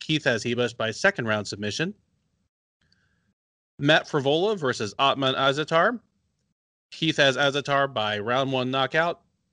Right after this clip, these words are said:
Ben has Azatar by round two knockout. Jessica Eye versus Joanne Calderwood. Both of us have Eye by decision. In the co-main event,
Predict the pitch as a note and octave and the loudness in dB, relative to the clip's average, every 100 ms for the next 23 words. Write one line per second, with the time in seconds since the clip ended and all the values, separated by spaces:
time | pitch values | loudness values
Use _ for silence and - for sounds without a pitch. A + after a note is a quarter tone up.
0 | - B2 B2 B2+ B2 A#2+ - B2+ A#2+ A#2 | 0 2 2 2 0 0 -4 -4 -2 0
1 | B2 A#2 G#2+ G#2 G#2+ B2 A#2 A2 G#2 G#3 | 2 2 0 -2 -4 -4 -2 -2 -4 -6
2 | F#3+ G#2+ G#2+ A2+ D3+ _ _ _ _ _ | -4 -4 0 0 0 _ _ _ _ _
3 | _ _ _ _ _ _ _ - A#2 E3 | _ _ _ _ _ _ _ -12 0 2
4 | - F#3 C#3 C3+ D3+ F#3+ B2 - G2 B2 | 2 0 0 2 2 2 -2 -4 -8 -4
5 | A#2+ A#2+ A#2 - C3 C#3+ C#3 D3+ G3 - | -2 -2 -4 -4 -2 -2 -2 -2 -2 -8
6 | G#2 _ B2 A#2 A#2+ A#2+ A#2+ - A2+ A2 | -14 _ -4 -4 -2 -2 -2 0 0 0
7 | G#2+ _ - A#2+ B2+ C3 A2+ G#2+ A2+ D3+ | -2 _ -2 2 2 0 -2 -4 -4 -4
8 | D#3+ F#3 G3+ - _ _ _ _ _ _ | 0 0 -2 -10 _ _ _ _ _ _
9 | _ _ _ D#3+ C#3+ A2 - C#3 C#3 B2+ | _ _ _ 2 2 2 0 0 2 0
10 | A2+ C3 F3 A3 | 0 0 0 -4